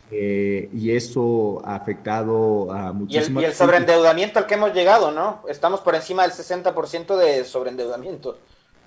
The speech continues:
Speaker 1: Uh, eh, em, evidentemente, eh, hemos vivido de la deuda, entonces faltaba, había déficit, no había cómo pagar a, a los proveedores, no había cómo pagar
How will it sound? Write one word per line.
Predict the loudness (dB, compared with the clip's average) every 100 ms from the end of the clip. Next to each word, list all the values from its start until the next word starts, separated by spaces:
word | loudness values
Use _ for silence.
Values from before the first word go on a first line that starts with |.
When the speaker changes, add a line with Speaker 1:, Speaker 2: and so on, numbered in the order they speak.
| _ -20 -20 -20 -12
Speaker 1:
Uh, | 0 0 0 0
eh, | 0 0
em, | -2 -4 -6 -6
evidentemente, | -2 0 0 -2 -2 -2 -2 -2
eh, | -2 -2 -2 -2
hemos | -2 -2 -4 -2
vivido | 0 2 2 2
de | 2
la | 2
deuda, | 4 4 2
entonces | -2 -4 -4 -4
faltaba, | -6 0 2 4 2 0 -8 -14
había | -6 2 4 4
déficit, | 6 6 6 2 2 0
no |
había | 2 0
cómo | 0 -4 0
pagar | 2 4 4 4
a, | 4 2 2 2 0 2
a |
los | 4 4 6 4
proveedores, | 0 0 2 4 6 4 2
no | 0
había | 2 0
cómo | 0 -2 -2
pagar | -2 0 2 2 2